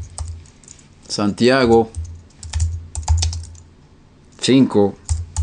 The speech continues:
del uno al seis, dice, "Oh, ahora, oíd ahora ricos". Y aquí hay que entender, esto no son todos los ricos,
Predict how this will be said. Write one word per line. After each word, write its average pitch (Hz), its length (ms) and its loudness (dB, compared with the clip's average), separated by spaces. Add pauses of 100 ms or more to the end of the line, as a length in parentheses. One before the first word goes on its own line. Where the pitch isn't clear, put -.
(240)
del 101 180 2
uno 127 260 6
al 110 100 2
seis, 113 400 2
dice, - 360 -2
"Oh, 220 540 6
ahora, 175 680 4
oíd 180 320 6
ahora 196 300 4
ricos". 170 540 0
Y 120 100 -4
aquí 170 420 -2
hay 135 180 -2
que 147 80 -2
entender, 110 420 -4 (260)
esto 143 240 0
no 202 140 2
son 170 200 -2
todos 160 260 2
los 107 140 -2
ricos, - 500 -6